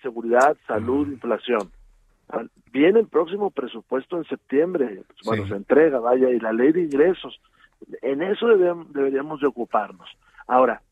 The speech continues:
Speaker 1: en el caso de esta reforma, que nosotros creemos que el gra-, el gran calado no es necesaria, o sea, no debe ser tan profunda, bueno, nosotros también nos pagan por estudiar las iniciativas, por reflexionar y por discutir,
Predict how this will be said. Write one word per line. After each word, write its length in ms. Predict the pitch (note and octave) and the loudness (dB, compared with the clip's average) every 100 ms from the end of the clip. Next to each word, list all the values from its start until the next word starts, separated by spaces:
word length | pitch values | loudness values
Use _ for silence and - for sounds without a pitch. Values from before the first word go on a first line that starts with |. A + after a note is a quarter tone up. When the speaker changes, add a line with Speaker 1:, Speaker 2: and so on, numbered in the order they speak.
| - | -10
Speaker 1:
en 160 | C#3+ | -6
el 140 | C#3+ C#3 | -6 -6
caso 460 | D#3+ F3+ F#3+ G#3+ | -4 -2 0 2
de 380 | G#3 C#3+ C3+ D3 | 4 4 4 2
esta 340 | E3 - - C#3 | 2 -4 -6 -6
reforma, 640 | A2 - G#2 F#2+ A2+ - _ _ _ | -6 -10 -10 -10 -12 -14 _ _ _
que 120 | B2 | -6
nosotros 440 | A#2+ A#2 E3 F#3+ - | -2 2 0 0 -2
creemos 360 | C3+ C#3+ D#3+ D3 | 2 2 2 -2
que 100 | B2+ | -4
el 140 | A2+ A2 | 0 4
gra-, 180 | B2+ - | 4 2
el 140 | B2+ | -2
gran 220 | A#2+ D3+ | -2 -2
calado 420 | - C#3 C3 C#3 | 0 2 4 4
no 320 | C3 B2+ C#3 D3 | 4 2 4 4
es 100 | D#3 | 2
necesaria, 640 | D#3 A#2+ A2 - F2+ - - _ _ _ _ | -4 -8 -12 -18 -18 -18 -20 _ _ _ _
o 20 | |
sea, 100 | A#2+ | -2
no 120 | D3 | 2
debe 140 | E3 | 2
ser 140 | C#3+ D3 | 0 -4
tan 220 | - C3+ | -4 -6
profunda, 500 | A2 G2+ G2 G#2 D3 - _ - _ _ _ _ | -6 -12 -12 -6 -6 -8 _ -20 _ _ _ _
bueno, 300 | D#3 G#3+ D3 | 2 4 2
nosotros 460 | B2 A2 D3 G#3 - | 0 -4 -2 -2 -2
también 320 | E3+ B2+ D3 | 0 0 -2
nos 160 | D#3 A#2 | -2 -4
pagan 300 | A#2 A#2 D#3 | -4 -4 -4
por 180 | B2 G#2 | -4 -6
estudiar 380 | - F#2+ G2 A2+ | -10 -10 -4 -4
las 160 | A#2 A#2+ | -4 -6
iniciativas, 680 | G#2 G2+ - F3+ F#3 C3+ | -8 -8 -2 2 4 4
por 160 | - G#2+ | 0 -6
reflexionar 640 | G2+ G#2+ - G#2+ G#2 C#3 F3+ | -6 -10 -10 -6 2 4 4
y 60 | |
por 200 | - A#2+ | 0 -6
discutir, 560 | G#2+ - _ - G#3 | -8 -12 _ -2 0